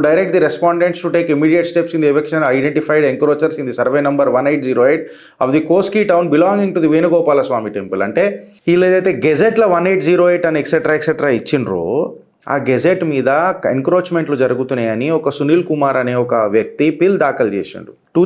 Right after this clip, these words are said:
థౌజండ్ సిక్స్టీన్లో. ప్రేయర్ ఏం చేసిండు? ఇమ్మీడియట్‌గా ఈ ఎంక్రోచ్‌మెంట్స్ ఆపాలా అని చెప్పిండు. టూ థౌజండ్ సిక్స్టీన్లో ఉన్న సబ్జుడీస్ ఉన్న మ్యాటర్, కోర్టులో ఉన్న మ్యాటర్ని వీళ్ళు ఎట్లా ఒక గవర్నమెంట్ ల్యాండ్ తోని కంపెన్సేట్ చేసుకుంటా దారదత్తం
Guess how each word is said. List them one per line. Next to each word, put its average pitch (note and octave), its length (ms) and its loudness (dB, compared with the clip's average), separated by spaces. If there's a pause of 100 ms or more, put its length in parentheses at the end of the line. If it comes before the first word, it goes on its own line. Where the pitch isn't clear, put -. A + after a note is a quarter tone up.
థౌజండ్ D#3+ 340 0
సిక్స్టీన్లో. A2+ 500 -4 (280)
ప్రేయర్ F3 320 4
ఏం F#3 140 0
చేసిండు? F3 320 0 (120)
ఇమ్మీడియట్‌గా D3 600 2 (120)
ఈ - 20 2 (100)
ఎంక్రోచ్‌మెంట్స్ D3+ 600 -2
ఆపాలా B2 340 0
అని A#2 120 -6
చెప్పిండు. E2+ 340 -10 (180)
టూ G3 80 4 (120)
థౌజండ్ G#3+ 380 2
సిక్స్టీన్లో F3+ 500 0 (100)
ఉన్న D#3 140 0 (100)
సబ్జుడీస్ E3 500 2
ఉన్న C#3+ 100 -2 (100)
మ్యాటర్, A#2+ 260 -2 (100)
కోర్టులో F3+ 380 2
ఉన్న D3 100 -2 (120)
మ్యాటర్ని C3 440 -4
వీళ్ళు D#3 220 0 (100)
ఎట్లా E3 320 0
ఒక C3+ 220 0
గవర్నమెంట్ C3+ 640 0
ల్యాండ్ A#2+ 240 -2 (440)
తోని D#3 260 0
కంపెన్సేట్ D#3+ 520 -2
చేసుకుంటా C#3 320 -2 (120)
దారదత్తం C#3 460 0